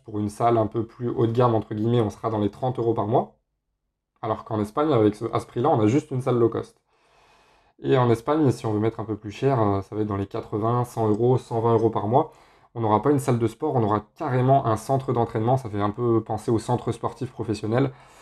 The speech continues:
où là, euh, bah, vous pouvez avoir accès à plein, plein, plein d'activités. Euh, donc vous avez, bah, évidemment la salle de musculation, vous avez la piscine, euh, vous avez quoi ? Vous avez des terrains de tennis, des terrains de foot, des terrains de basket. Voilà, pour, euh,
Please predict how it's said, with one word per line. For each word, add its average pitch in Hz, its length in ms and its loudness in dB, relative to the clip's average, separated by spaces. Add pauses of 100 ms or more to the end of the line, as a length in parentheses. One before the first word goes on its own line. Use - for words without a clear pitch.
(320)
où 117 100 -2
là, 117 280 4
euh, 104 40 2
bah, 104 260 0
vous 101 100 -6
pouvez 107 220 -2
avoir 107 280 2
accès 104 340 0
à 104 160 2
plein, 117 280 -4
plein, 117 220 -4
plein 117 200 -4
d'activités. 107 580 -4 (1040)
Euh, 104 220 0
donc 104 120 4
vous 101 140 6
avez, 104 280 4
bah, 104 120 -2
évidemment 104 300 0
la 104 80 2
salle 107 160 -2
de 104 60 2
musculation, 104 720 2
vous 104 140 2
avez 104 340 0
la 107 120 -4
piscine, 131 540 -2 (800)
euh, 110 480 2
vous 101 200 -2
avez 101 400 2
quoi ? 110 180 -4
Vous 104 140 0
avez 104 140 2
des 98 120 -2
terrains 107 200 -6
de 104 60 -4
tennis, 117 280 2
des 107 100 2
terrains 104 180 -6
de 101 60 -4
foot, 117 240 -8
des 107 120 0
terrains 104 200 -6
de 104 60 -4
basket. 110 360 -6
Voilà, 104 220 0
pour, 107 360 -2
euh, 104 300 0